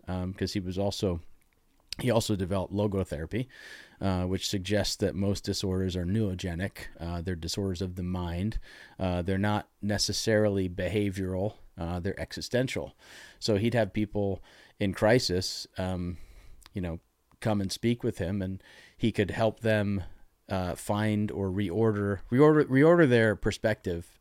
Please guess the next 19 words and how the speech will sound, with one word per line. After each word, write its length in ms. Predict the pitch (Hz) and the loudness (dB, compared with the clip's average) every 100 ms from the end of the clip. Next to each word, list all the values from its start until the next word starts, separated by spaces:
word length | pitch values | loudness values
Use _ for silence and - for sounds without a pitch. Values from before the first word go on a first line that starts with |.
| - | -4
uh, 200 | 95 95 | -2 0
to 160 | - | -2
find 400 | 85 - 110 104 | -4 0 0 0
meaning 400 | 95 113 113 95 | 2 2 2 0
in 140 | 90 92 | -4 -4
one 120 | 101 | -4
of 100 | 95 | -4
those 220 | 95 98 - | -4 -4 -6
three 240 | - 175 | -4 -2
areas, 420 | 123 147 85 113 | 0 0 0 -2
and 140 | 117 131 | 0 2
they'd, 160 | 143 - - - | 2 0 -20 -8
they'd 160 | - 139 | 0 0
walk 280 | 139 151 - | 2 0 0
away, 460 | 151 156 160 156 - - - - _ _ _ _ _ - | 0 2 2 2 -2 -20 -20 -20 _ _ _ _ _ -12
uh, 160 | - - _ _ - - | -10 -10 _ _ -20 -2
a 80 | - | 2
healthier 500 | 123 156 - 156 151 | 4 4 2 0 0
individual. 640 | 151 147 143 160 110 67 | 0 0 0 0 -2 -6